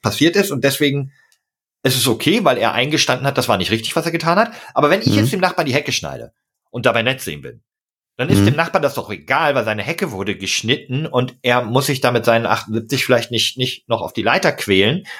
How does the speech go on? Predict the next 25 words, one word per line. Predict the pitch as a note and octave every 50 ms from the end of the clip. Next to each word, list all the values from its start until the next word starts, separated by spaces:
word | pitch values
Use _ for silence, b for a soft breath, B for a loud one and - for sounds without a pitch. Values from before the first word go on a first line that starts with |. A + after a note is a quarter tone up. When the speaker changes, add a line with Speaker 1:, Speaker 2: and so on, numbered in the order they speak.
| B B
Speaker 1:
Und | A#3
er | A#3+ -
freut | - A3 B3 - -
sich | A2+ -
doch | - F2 D2+
darüber, | - F2 E2 E2+ F2
dass | E2+ D#2+ -
ich | F#2+
das | F#2+ -
gemacht | - C#3 D3 C#3+ -
habe. | - - B B B B B
Ob | B2+ B2+ - -
ich | D#3 -
das | F#3+ -
jetzt | D#3+ C#3+ B2+ -
gemacht | B2 A2+ A#2+ B2 -
habe, | C3 A#2 A2+ B B B B _ _
weil | F2+ F2+
er | F2+
mir | F2+
einen | E2 -
Zehner | - C#3 D3 D3
dafür | C#3 C3+ C3 - B2+ A2+
gibt | A#2+ A#2+ A#2 - - _ _ _ _ _ _ _ _ _ _
oder | - G2 F#2+ G2+ G2 F2+ -